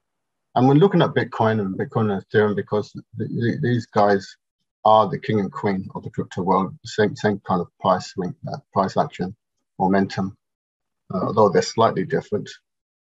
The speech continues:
But, um, what I wanted to show you, you know, is that, you know, these two are very, very important, and you probably already know that already. You know, Bitcoin has, has the, is the lion's, still the lion's share, still the king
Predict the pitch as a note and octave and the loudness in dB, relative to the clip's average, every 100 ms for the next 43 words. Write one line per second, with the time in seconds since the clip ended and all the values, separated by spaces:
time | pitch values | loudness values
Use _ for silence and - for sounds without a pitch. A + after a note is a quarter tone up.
0 | _ _ _ _ _ _ _ - A2+ G2+ | _ _ _ _ _ _ _ -6 -2 -2
1 | - A2+ G2+ G2 F2+ D#2+ - _ _ _ | 0 2 4 2 0 -6 -12 _ _ _
2 | _ _ _ _ _ _ _ _ _ _ | _ _ _ _ _ _ _ _ _ _
3 | - _ - C#3 A#2+ B2+ A#2 A2 G#2 A2 | -20 _ -10 -4 0 2 2 2 0 -4
4 | - A2+ G2 A2 F#2 F2 D2+ F#2+ - - | 2 4 4 2 -2 -4 -4 -6 -6 -2
5 | - - _ _ B2 F#2+ F2 A2 G2+ - | -2 -2 _ _ -2 -2 0 -4 -4 -2
6 | A2 G2 F#2 A2+ A2 G2+ G3 - G3 G3+ | 2 2 4 4 6 4 2 -2 -6 -4
7 | - G2 - B2 A2 G#2 G2+ F#2+ G2 F#2+ | -2 -4 -2 -4 0 4 4 4 2 0
8 | G2 F#2+ F#2+ F#2 F2+ F#2 E2+ G2 A2+ - | 0 0 0 -2 -6 -4 -2 -4 -4 -12
9 | _ - - _ _ _ _ _ G2 F2 | _ -16 -16 _ _ _ _ _ -8 -4
10 | - - - G#2+ G2+ G2 - G#2+ F#2+ F#2 | 0 0 0 2 2 0 -2 -6 -4 -6
11 | - G2 G2 G2 A#2 A#2 G#2+ - - C3 | -6 -4 2 4 4 4 0 -6 2 4
12 | G#3 - G#3+ G#2 - - - G#2+ - C#3+ | 4 6 6 4 0 -2 -2 -2 0 0
13 | A2+ - A#2 A#2 B2 | 0 -4 -4 -2 -6